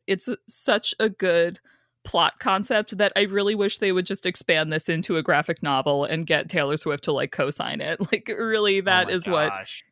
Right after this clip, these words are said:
Speaker 1: that is what I want from this. Um,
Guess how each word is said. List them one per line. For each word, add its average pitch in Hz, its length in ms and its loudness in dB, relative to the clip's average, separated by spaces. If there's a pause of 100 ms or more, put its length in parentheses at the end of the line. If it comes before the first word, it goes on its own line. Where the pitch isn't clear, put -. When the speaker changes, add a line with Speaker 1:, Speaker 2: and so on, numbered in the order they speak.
(100)
Speaker 1:
that 220 160 4
is 220 120 -2
what 190 160 2
I 175 100 4
want 156 360 2 (100)
from 156 340 0
this. 147 360 -2
Um, 170 380 0